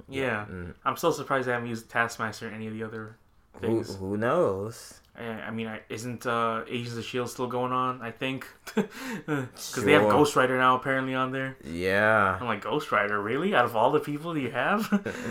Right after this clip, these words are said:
Speaker 1: <laughs>
Speaker 2: Yeah,
Speaker 1: Sure.
Speaker 2: buddy.
Speaker 1: Um,
Speaker 2: Ghost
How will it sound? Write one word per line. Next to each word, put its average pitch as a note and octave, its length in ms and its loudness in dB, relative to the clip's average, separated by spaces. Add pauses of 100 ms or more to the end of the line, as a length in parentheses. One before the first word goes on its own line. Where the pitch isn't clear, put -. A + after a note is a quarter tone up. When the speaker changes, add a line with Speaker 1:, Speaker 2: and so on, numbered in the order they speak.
(140)
Speaker 1:
<laughs> C#3+ 240 -4
Speaker 2:
Yeah, A#2 1040 6
Speaker 1:
Sure. C#3 240 2
Speaker 2:
buddy. A#2 400 2 (720)
Speaker 1:
Um, A2+ 120 2
Speaker 2:
Ghost D3 380 8